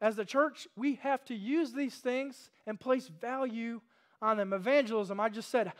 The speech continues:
how we share the gospel is how we break the church out of these four walls,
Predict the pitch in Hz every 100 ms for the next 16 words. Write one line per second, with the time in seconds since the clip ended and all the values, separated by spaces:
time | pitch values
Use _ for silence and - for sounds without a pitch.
0 | - - 262 320 320 240 233 - 269 269
1 | 226 185 226 285 302 - 330 320 - _
2 | _ _ _ _ _ _ _ _ _ -
3 | 214 - 269 277 240 269 165 226 262 277
4 | - - _ 196 196 - 294 247 - 240
5 | 220 220 - 214 190 165 135 - -